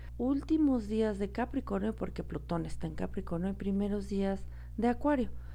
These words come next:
Obviamente a todos los signos nos va a afectar de diferente forma. ¿A qué me refiero con afectar? Nos va a tocar, nos va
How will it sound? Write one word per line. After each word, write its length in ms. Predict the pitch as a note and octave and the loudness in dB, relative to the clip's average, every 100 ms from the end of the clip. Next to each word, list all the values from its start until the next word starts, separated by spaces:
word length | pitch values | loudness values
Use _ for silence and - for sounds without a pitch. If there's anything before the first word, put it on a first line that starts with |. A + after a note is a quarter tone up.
| - - | -10 -4
Obviamente 480 | - D4 D#4+ D4 C#4 | 2 6 8 8 6
a 40 | D4 | 4
todos 320 | - E4 D#4+ | 4 4 4
los 140 | C#4 | 2
signos 380 | - B3 B3 B3 | 2 2 4 4
nos 240 | A#3+ G#3 G3+ | 4 2 0
va 60 | |
a 40 | G3 | 0
afectar 500 | G#3+ - G3+ F#3+ G3 - - - - - | -2 -2 2 4 4 2 -2 -8 -10 -8
de 160 | - G3+ | 2 4
diferente 500 | G3 G3 G3 G3 G3 | 6 4 2 4 0
forma. 400 | - G#3 G3 F3+ | 0 0 2 0
¿A 100 | G3+ | -2
qué 80 | - | 2
me 100 | C4+ | 2
refiero 280 | C4+ B3+ A#3+ | 4 2 0
con 140 | A3 | 0
afectar? 420 | F#3+ F#3+ - A3 A3+ | -2 -4 -4 -2 0
Nos 200 | A#3+ D4 | -2 -2
va 40 | |
a 60 | C#4+ | -2
tocar, 600 | F4 F4+ - G3 E3 - - - - | -4 -4 -2 -2 0 -2 -4 -8 -2
nos 280 | G#3+ A3 G#3 | 4 4 6
va 280 | B3 C4 C4+ | 6 6 4